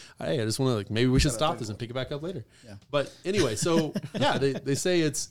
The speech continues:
Speaker 1: you know, getting your, your biggest and strongest slaves out there in this new modern slavery construct and picking amongst them to give them millions of dollars to do the thing they love to do. Um, but it's just not, it's not right. And then you hold them in contracts and you,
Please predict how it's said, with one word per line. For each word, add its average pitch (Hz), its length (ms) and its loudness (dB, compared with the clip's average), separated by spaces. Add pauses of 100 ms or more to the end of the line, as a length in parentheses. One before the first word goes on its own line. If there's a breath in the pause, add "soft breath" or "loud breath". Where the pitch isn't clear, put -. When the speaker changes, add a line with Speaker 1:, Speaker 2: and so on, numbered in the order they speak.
(160)
Speaker 1:
you 156 80 2
know, 143 140 8
getting 139 240 2
your, 131 320 4
your 147 200 -6 (200)
biggest 147 300 4
and 131 60 2
strongest 139 440 2
slaves 156 340 -2
out 127 160 4
there 131 140 6
in 120 100 6
this - 280 2 (100)
new 139 320 8
modern 127 580 4
slavery 135 460 2
construct 131 540 0 (840)
and 127 280 4
picking 139 320 4
amongst 127 420 4
them 113 260 0 (720)
to 117 140 -6
give 107 240 -2
them 104 400 4
millions 123 580 4
of 117 160 -2
dollars 135 640 -2
to - 120 -10
do 120 120 -2
the 120 140 -6
thing 123 180 -4
they 123 120 -4
love 120 200 -4
to 131 140 -6
do. 170 340 -2 (400 loud breath)
Um, 139 600 2 (760)
but 170 160 2
it's 151 180 2
just 143 220 2
not, 113 180 2
it's - 120 -4
not 101 180 -2
right. 113 280 0
And 117 120 0
then 127 80 4
you 120 100 6
hold 131 140 6
them 123 120 6
in 113 60 2
contracts 123 460 2
and 117 120 -6
you, 113 200 -6